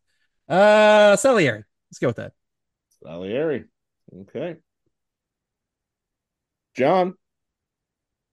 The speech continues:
Speaker 2: this German composer of the late Baroque period, perhaps better known for the Brandenburg concertos, also wrote a choral masterpiece known as the Christmas Oratorio.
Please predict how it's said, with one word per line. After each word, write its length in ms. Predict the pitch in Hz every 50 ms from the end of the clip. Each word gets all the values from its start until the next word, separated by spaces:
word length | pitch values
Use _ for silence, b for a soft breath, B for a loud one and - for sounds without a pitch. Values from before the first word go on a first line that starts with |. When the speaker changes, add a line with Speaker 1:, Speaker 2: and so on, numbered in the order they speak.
| -
Speaker 2:
this 220 | 104 123 135 131 -
German 360 | - 139 143 165 190 196 175
composer 560 | - 170 139 120 139 131 127 123 120 123 120
of 120 | 117 110 110
the 80 | 110
late 200 | 104 113 139 147
Baroque 380 | - 104 98 107 131 147 - -
period, 500 | - 98 90 87 82 82 85 85 90 - _ _ _ _ _ _ _ _ -
perhaps 320 | 110 127 170 185 165 -
better 280 | 117 135 160 175 175 151
known 220 | 143 156 160 143
for 140 | - 156 151
the 80 | -
Brandenburg 580 | 190 127 117 135 143 139 139 120 123 131 127 120
concertos, 800 | - 107 98 - 143 156 170 165 107 92 92 92 90 - - _ _ _ _ _ -
also 320 | - 147 180 170 - 185 165
wrote 220 | 151 156 160 156
a 60 | 131
choral 360 | - - - 170 175 180 165
masterpiece 600 | 147 135 123 117 110 - 120 117 - 123 113 117
known 200 | 113 110 113 110
as 140 | 107 104 - _ -
the 100 | - - -
Christmas 460 | - - 147 147 147 156 151 139 -
Oratorio. 800 | - 123 127 123 120 - 120 117 104 90 82 78 78 69 - -